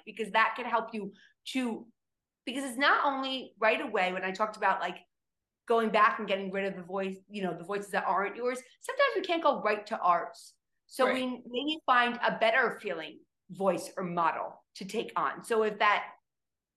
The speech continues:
Speaker 1: you know, sit down, don't say anything didn't work, what was another message you got? And use that for a little while to help encourage you as you're finding your own.
Speaker 2: It's,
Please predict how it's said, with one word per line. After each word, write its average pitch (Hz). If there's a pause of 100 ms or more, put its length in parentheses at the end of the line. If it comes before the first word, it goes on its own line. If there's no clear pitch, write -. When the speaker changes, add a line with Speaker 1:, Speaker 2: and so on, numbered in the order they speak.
(200)
Speaker 1:
you 226
know, 180
sit -
down, 220
don't 214
say 240
anything 226
didn't 190
work, 262 (400)
what 262
was 359
another 214 (180)
message 180
you 185
got? 170
And 220
use 247
that 302 (200)
for 202
a 175
little 165
while 135
to 185
help 170
encourage 175
you 165
as 165
you're 165
finding 160
your 156
own. - (2250)
Speaker 2:
It's, 240